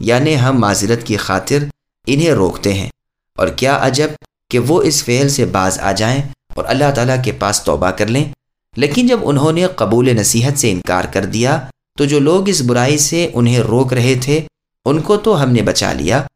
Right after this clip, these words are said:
اور ان ارتکاب معصیت کرنے والے ظالموں کو ہم نے پکڑ لیا اور انہیں دردناک عذاب دیا۔ یہاں روکنے والوں کی نجات اور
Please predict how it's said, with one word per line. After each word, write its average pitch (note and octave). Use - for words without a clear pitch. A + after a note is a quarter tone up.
اور C3
ان D3
ارتکاب C3
معصیت C3
کرنے A#2
والے G#2+
ظالموں A#2
کو C3
ہم G2+
نے D#2+
پکڑ G2
لیا G#2
اور B2+
انہیں C3
دردناک F#2
عذاب G2+
دیا۔ A#2+
یہاں D#3+
روکنے F#3+
والوں C#3+
کی D3+
نجات A#2
اور C3